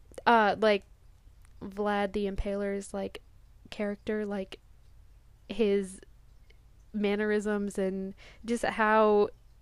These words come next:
he lived his life. Um, he took some of his elements and placed those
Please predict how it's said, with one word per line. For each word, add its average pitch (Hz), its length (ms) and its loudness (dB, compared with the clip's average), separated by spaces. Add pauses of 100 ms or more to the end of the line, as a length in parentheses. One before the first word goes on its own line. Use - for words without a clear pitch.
(220)
he 208 440 -2
lived 190 260 -2
his 214 160 0
life. 226 320 -2 (500)
Um, 220 220 0
he 240 100 -6
took 226 200 -6
some 220 160 -6
of 208 80 -8
his 285 200 -2
elements 202 540 -4
and 196 460 -4
placed 214 320 -2
those 196 420 0